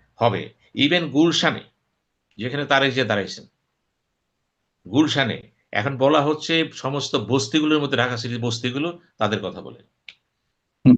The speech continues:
Speaker 1: এই মোহাম্মদপুর বস্তি আছে, কার কথা বলে, কেন বলে? জামাত ইসলাম ইতিমধ্যেই বস্তিতে এত কাজ করেছে, এত অনুদান তারা দিচ্ছে, সাহায্য সহযোগিতা করছে, মানুষ তো মানে মোটা সাহায্য সহযোগিতা দিয়ে দিয়েছে আপনি।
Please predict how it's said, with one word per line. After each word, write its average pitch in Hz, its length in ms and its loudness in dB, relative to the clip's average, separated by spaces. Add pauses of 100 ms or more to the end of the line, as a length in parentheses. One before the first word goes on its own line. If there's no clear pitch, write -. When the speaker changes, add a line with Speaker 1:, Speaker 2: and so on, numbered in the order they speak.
(120)
Speaker 1:
এই 147 160 4
মোহাম্মদপুর 147 600 -2
বস্তি 131 320 -2
আছে, 92 160 -4 (120)
কার 135 240 0
কথা 117 100 -2
বলে, 95 160 -6
কেন 127 200 0
বলে? 190 260 -2 (440)
জামাত 151 320 2
ইসলাম 156 360 -2
ইতিমধ্যেই 127 600 -4
বস্তিতে 113 420 -2
এত 107 120 -4
কাজ 120 220 -6
করেছে, 98 500 -12 (440)
এত 113 200 -4
অনুদান 135 360 0
তারা 120 160 0
দিচ্ছে, 110 400 -4
সাহায্য 117 300 -2
সহযোগিতা 123 280 -4
করছে, 117 240 -4
মানুষ 143 300 -2
তো 170 220 -2 (840)
মানে 143 180 -2 (400)
মোটা 160 240 0
সাহায্য 151 380 -2
সহযোগিতা 143 240 -8
দিয়ে 139 140 2
দিয়েছে 101 200 -2
আপনি। - 160 -14